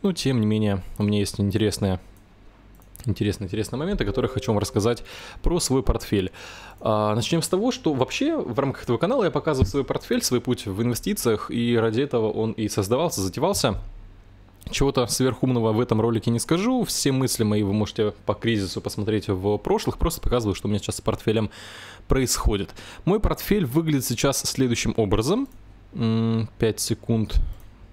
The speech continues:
М, включу сейчас свой портфель.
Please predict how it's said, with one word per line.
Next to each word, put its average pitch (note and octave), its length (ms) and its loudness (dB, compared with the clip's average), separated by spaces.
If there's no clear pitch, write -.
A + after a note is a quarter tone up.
М, G#2+ 340 0
включу G#2+ 480 -4
сейчас - 500 -2
свой A2 240 0
портфель. A3+ 460 0